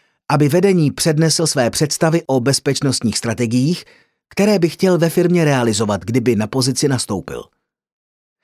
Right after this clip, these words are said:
Sullivan prohlásil, že jeho prioritou je, aby bezpečnost byla integrální součástí marketingové strategie Uberu. Zákazníci by měli Uber považovat za bezpečnější alternativu k taxi.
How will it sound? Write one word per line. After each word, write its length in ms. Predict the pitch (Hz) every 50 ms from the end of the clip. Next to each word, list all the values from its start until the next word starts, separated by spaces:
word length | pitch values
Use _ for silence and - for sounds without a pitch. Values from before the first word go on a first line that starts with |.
| _ - - - _ -
Sullivan 400 | - 151 143 147 131 135 127 117
prohlásil, 640 | - 160 156 160 170 156 160 151 - 165 160 156 139
že 120 | 151 143
jeho 240 | 143 135 110 131 104
prioritou 580 | - 135 151 151 147 143 143 139 - 120 123
je, 180 | 127 135 139 135 - _ _
aby 220 | 120 123 113 120 110
bezpečnost 840 | 98 147 151 - - 185 170 - - 117 101 - - - - - _ _ _ _ _ -
byla 200 | 110 135 135 131 - -
integrální 720 | 170 170 147 180 165 139 143 131 131 135 139 139 135 127
součástí 640 | - 170 160 156 - 160 151 151 147 - - 156 143
marketingové 760 | 127 127 147 151 - 160 156 165 160 156 147 143 147 135 123
strategie 560 | - 147 143 139 - 147 143 151 147 143 -
Uberu. 360 | 113 104 90 73 69 65 - _ _ _ _ _ _ _ _ _ _ _ _ _ _ - - - _ _ _
Zákazníci 680 | 113 117 147 147 147 - 175 175 180 202 202 - - 208
by 120 | 175 185
měli 240 | 185 185 170 151 131
Uber 320 | - 156 147 131 123 110 90
považovat 600 | - - 143 147 156 143 143 143 139 131 107 -
za 80 | 143
bezpečnější 920 | 135 160 151 - - 156 156 - - 160 156 151 143 - - 147 151 151 -
alternativu 680 | - 143 139 143 151 143 147 143 135 - 151 143 143 135
k 80 | -
taxi. 400 | - 98 - - - - 65 -